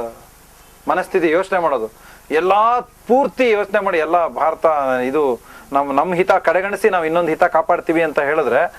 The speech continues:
ಅದು ಬೂಟಾಟಿಕೆ ಆಗತ್ತೆ. ಯಾಕಂದ್ರೆ ಅವ್ನು, ಅವ್ನ್ ಸೈಟ್, ಅವ್ನ್ ಮನೆನ ಪಕ್ಕದ ಮನೆಯವ್ರಿಗೆ ಅವ್ನ್ ಬರ್ಕೊಡಕ್ ರೆಡಿ ಇರಲ್ಲ.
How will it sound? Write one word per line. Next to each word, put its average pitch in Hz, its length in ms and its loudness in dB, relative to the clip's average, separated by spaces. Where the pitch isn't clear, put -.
ಅದು 139 120 -2
ಬೂಟಾಟಿಕೆ 170 420 0
ಆಗತ್ತೆ. 123 300 -4
ಯಾಕಂದ್ರೆ 147 540 -4
ಅವ್ನು, 151 180 0
ಅವ್ನ್ 147 220 -2
ಸೈಟ್, 170 260 0
ಅವ್ನ್ 139 240 -2
ಮನೆನ 165 240 0
ಪಕ್ಕದ 156 300 -2
ಮನೆಯವ್ರಿಗೆ 156 300 0
ಅವ್ನ್ 123 140 -2
ಬರ್ಕೊಡಕ್ 127 380 -2
ರೆಡಿ 120 180 -2
ಇರಲ್ಲ. 117 240 -2